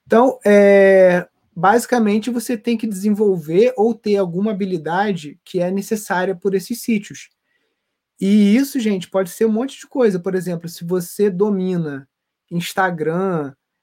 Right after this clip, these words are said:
é, marketing digital, essas coisas todas, pode ter algum sítio que queira você lá só pra você ficar documentando a rotina do sítio, fazendo stories,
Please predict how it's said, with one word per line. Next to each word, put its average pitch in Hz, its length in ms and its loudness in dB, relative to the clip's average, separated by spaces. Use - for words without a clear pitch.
é, 151 480 -2
marketing 180 640 -2
digital, 175 640 0
essas 170 240 -6
coisas 170 380 -4
todas, 226 400 -2
pode 208 280 0
ter 233 80 4
algum 226 240 4
sítio 226 400 -4
que 226 140 -10
queira 226 380 0
você 220 360 -2
lá 196 300 -2
só 202 240 -2
pra 233 120 2
você 226 300 0
ficar 220 300 -6
documentando 208 760 -2
a 220 60 0
rotina 202 400 -2
do 180 100 -6
sítio, 214 560 -4
fazendo 180 400 -4
stories, 180 840 -2